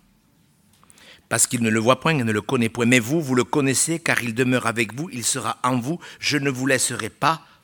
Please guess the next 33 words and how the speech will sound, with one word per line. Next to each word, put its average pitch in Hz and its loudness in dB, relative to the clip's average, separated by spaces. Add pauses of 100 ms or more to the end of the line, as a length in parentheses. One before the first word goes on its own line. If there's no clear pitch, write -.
(160)
orphelins. 87 -4 (800)
On 123 -4
a 120 -2
besoin 113 -2
du 90 -8
Seigneur. - -14 (360)
Sinon, 127 -2
on 113 -2
est 107 -4
des 95 -6
orphelins. 85 -8 (1800)
Si - 6
nous 175 4
n'avons 151 4
pas 233 8
le 175 4
Saint-Esprit, 139 -2
enfin, 143 -2
moi, 131 0
je, 127 -4
j'essaie 117 -4
de 117 -4
commenter 120 -4
le 113 -4
texte 127 -8
de 123 -8
la 110 -10
façon 110 -10
la 104 -8
plus 117 -14
simple 202 -4
qui - -18
soit, - -18